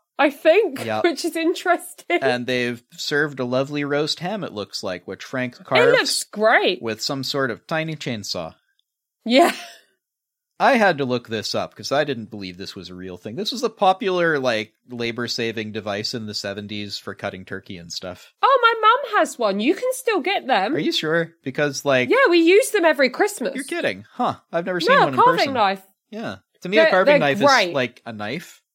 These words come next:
Speaker 2: rather than
Speaker 1: Yeah.
Speaker 2: a saw. I don't want to saw at my meat.
Speaker 1: It works pretty well, actually.
Speaker 2: Oh, I'm sure. Chainsaws are real good at removing material very quickly, which is why I'm like,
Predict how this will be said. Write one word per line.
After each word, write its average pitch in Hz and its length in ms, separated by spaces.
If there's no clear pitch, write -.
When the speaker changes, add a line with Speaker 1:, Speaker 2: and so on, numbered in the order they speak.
Speaker 2:
rather 113 300
than 226 100
Speaker 1:
Yeah. 220 220
Speaker 2:
a - 20
saw. 151 400
I 135 120
don't 160 100
want 180 160
to 165 60
saw 156 300
at - 100
my 104 120
meat. 110 280
Speaker 1:
It 370 220
works 453 320
pretty 294 320
well, 262 260
actually. 175 600
Speaker 2:
Oh, 233 100
I'm 202 160
sure. 202 300
Chainsaws 185 580
are 156 80
real 165 240
good 156 240
at 151 100
removing 147 460
material 131 540
very 120 280
quickly, 123 400
which 107 200
is 127 120
why 143 240
I'm 127 160
like, 117 440